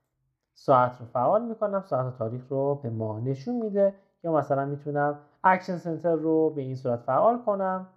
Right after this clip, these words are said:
و اکشن سنتر در این قسمت نشون داده می‌شه. این قسمت رو انتخاب می‌کنیم. در اینجا میاد یه توضیحاتی رو به ما ارائه می‌کنه و مثلاً ما می‌تونیم اینجا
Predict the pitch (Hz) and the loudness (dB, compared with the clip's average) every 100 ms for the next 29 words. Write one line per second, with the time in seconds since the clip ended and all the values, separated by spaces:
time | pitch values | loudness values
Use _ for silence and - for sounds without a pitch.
0 | _ 277 262 247 240 220 196 175 175 170 | _ 4 4 4 0 -2 -2 0 2 4
1 | 143 139 123 117 139 135 151 156 131 117 | 2 0 -4 -6 -4 -2 0 -2 -8 -10
2 | 110 101 101 113 117 151 - _ 294 285 | -12 -12 -14 -14 -18 -20 -20 _ 2 2
3 | 269 262 233 208 202 240 214 208 196 208 | 2 0 0 -2 2 2 2 -2 -2 0
4 | 302 302 277 254 247 233 226 220 226 214 | 2 2 0 0 2 2 2 0 0 -4
5 | 214 185 156 151 160 196 196 180 156 151 | -2 -4 -4 -4 0 0 0 -4 -2 0
6 | 139 127 165 196 190 175 170 170 - _ | 2 2 0 -4 -6 -4 -2 -4 -10 _
7 | _ _ 139 139 143 139 127 127 131 131 | _ _ 2 4 4 0 -2 -2 -2 -4
8 | 131 131 127 120 117 123 123 131 | -6 -8 -10 -8 -6 0 2 2